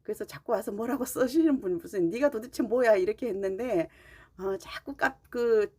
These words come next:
댓글에 와가지고 나 이거 설명을 하시는 분 계시더라고요. 설명 안 해주셔도 돼요. 다 알아요.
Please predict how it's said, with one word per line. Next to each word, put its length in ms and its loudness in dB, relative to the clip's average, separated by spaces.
댓글에 360 2
와가지고 760 2
나 420 2
이거 320 -4
설명을 500 2
하시는 280 -2
분 100 -12
계시더라고요. 640 -2
설명 340 4
안 140 -4
해주셔도 460 -4
돼요. 260 -10
다 260 -4
알아요. 300 0